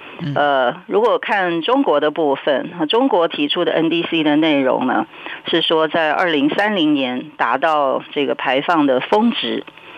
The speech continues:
Speaker 2: 就是到了二零三零年的时候，那个就是最高了，之后就往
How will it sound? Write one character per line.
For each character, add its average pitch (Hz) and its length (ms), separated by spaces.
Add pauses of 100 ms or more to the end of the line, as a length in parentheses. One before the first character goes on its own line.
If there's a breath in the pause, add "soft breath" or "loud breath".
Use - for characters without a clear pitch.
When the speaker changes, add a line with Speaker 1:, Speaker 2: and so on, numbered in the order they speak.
(100 loud breath)
Speaker 2:
就 175 120
是 165 180 (200)
到 277 160
了 226 80
二 262 160
零 196 160
三 208 200
零 185 160
年 147 240
的 170 120
时 147 160
候， 147 140
那 160 120
个 147 60
就 147 100
是 139 60
最 156 180
高 165 220
了， 175 200 (480 soft breath)
之 - 60
后 202 160
就 165 160
往 139 160